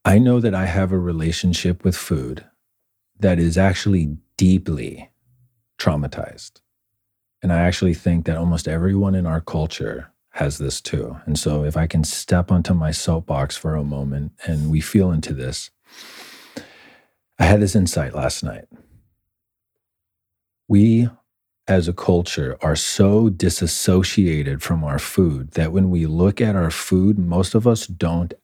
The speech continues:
actually know what we're looking at. Like, the truth of a cut of meat is that it is a, a slab of flesh from an animal. The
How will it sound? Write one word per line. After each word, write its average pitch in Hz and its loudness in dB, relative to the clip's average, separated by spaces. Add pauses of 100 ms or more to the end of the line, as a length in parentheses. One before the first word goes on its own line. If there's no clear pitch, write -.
actually 85 0
know 82 -2
what 80 -2
we're 76 -4
looking 71 -6
at. - -20 (2250)
Like, 87 0
the 85 2
truth 123 2
of 98 -2
a 87 -2
cut 98 0
of 80 -4
meat 80 -4 (1000)
is 87 0
that 87 2
it 98 2
is 95 2
a, 80 0 (360)
a 80 0
slab 92 0 (120)
of 82 0
flesh 82 -2
from 78 -2
an 67 -8
animal. 78 -8 (1400)
The 95 2